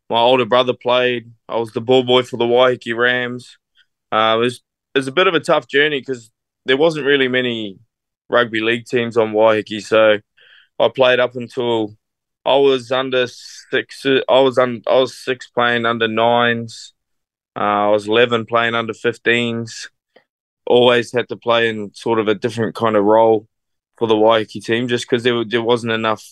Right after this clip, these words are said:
access to teams or people that you could play. So, um, I used to have to catch the boat from Auckland when I turned ten,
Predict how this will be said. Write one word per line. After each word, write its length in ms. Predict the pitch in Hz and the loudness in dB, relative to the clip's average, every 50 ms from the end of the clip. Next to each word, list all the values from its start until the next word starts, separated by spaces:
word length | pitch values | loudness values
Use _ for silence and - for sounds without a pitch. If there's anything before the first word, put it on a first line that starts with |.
| _ _ - - | _ _ -8 -2
access 400 | - 113 110 - - 113 107 - | -2 -2 -2 -2 -2 -4 -4 -4
to 100 | - 107 98 | -4 -10 -6
teams 380 | - - 113 113 113 110 104 | -2 0 0 2 2 2 2
or 100 | 110 101 | 0 0
people 400 | - - 113 110 - 110 107 110 | 0 0 -2 -2 0 0 0 2
that 200 | 107 104 95 - _ _ _ _ _ _ _ _ _ _ | 2 2 0 0 _ _ _ _ _ _ _ _ _ _
you 120 | - 110 101 | -10 -6 -4
could 160 | 113 101 - | -4 -4 -2
play. 320 | - 120 120 120 117 113 | 0 0 2 2 2 0
So, 420 | 107 - - 113 113 113 113 110 104 _ _ _ _ _ _ _ _ - | -2 -2 -2 0 2 2 0 -2 -4 _ _ _ _ _ _ _ _ -6
um, 400 | - 113 117 117 120 120 117 120 | -2 0 0 0 0 -2 -4 -6
I 80 | 120 123 | -10 -10
used 220 | 127 127 120 - - | -10 -12 -12 -8 -4
to 140 | 127 123 123 | -2 -2 -2
have 140 | 127 120 - | -2 -4 -8
to 80 | 127 | -10
catch 280 | - - 127 127 127 - | -8 -6 -6 -6 -6 -8
the 80 | 123 | -6
boat 320 | 110 104 120 127 127 123 - _ | -2 2 2 4 2 2 -2 _
from 560 | - - 123 120 123 120 120 117 117 113 - - | -8 -4 -2 -2 0 0 0 0 -2 -4 -8 -4
Auckland 540 | - 117 123 127 127 - 131 123 120 113 110 _ _ _ _ _ _ _ _ _ _ - | 0 0 0 0 0 0 0 0 -2 -4 -8 _ _ _ _ _ _ _ _ _ _ -8
when 140 | - 117 120 | -4 -2 -2
I 140 | 113 104 - | -2 -4 -4
turned 340 | - - 131 123 120 107 | -2 0 0 0 0 -2
ten, 500 | - - 131 139 156 160 160 151 156 143 | -4 -2 0 2 2 2 0 -2 -6 -8